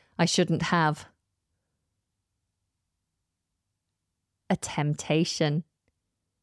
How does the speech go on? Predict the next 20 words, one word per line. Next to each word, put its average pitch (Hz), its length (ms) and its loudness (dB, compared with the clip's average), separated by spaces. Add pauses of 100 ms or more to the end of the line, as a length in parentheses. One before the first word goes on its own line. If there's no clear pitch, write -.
(680)
What's - 160 -4
that 277 180 4
little 233 220 2
piece 226 280 2
of 208 100 2
metal 175 560 2 (120)
on 185 160 2
the 180 80 4
back - 280 0
of 170 180 2
the 165 100 2
bench - 560 -2 (440)
with 170 380 2
someone's 175 460 2
name 160 260 2
on 151 140 2
it? - 300 -6 (3750)
It's 170 180 -2
a 190 40 -2
plaque. - 640 -6